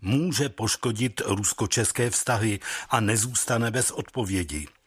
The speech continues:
Český ministr zahraničí Tomáš Petříček za Č S S D ruské vyhrůžky a hrozby sankcemi odmítl a prohlásil, že spor je třeba řešit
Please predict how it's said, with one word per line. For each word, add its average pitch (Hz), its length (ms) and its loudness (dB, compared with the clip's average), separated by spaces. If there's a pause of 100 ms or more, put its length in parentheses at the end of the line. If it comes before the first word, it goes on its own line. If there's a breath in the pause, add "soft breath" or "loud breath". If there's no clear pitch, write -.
(360 loud breath)
Český 117 500 0
ministr 104 480 -2
zahraničí 101 720 0
Tomáš 82 440 -2
Petříček 135 760 -4
za 101 260 -2
Č - 340 -4
S - 180 -2
S 98 160 -2
D 113 280 2 (340 loud breath)
ruské 113 400 0
vyhrůžky 117 640 0
a - 100 0
hrozby 107 360 2
sankcemi 107 640 0
odmítl 107 680 0 (360 loud breath)
a 170 140 2
prohlásil, 117 800 2
že 92 240 0
spor 143 400 0
je 127 180 -2
třeba 107 420 0
řešit 92 560 0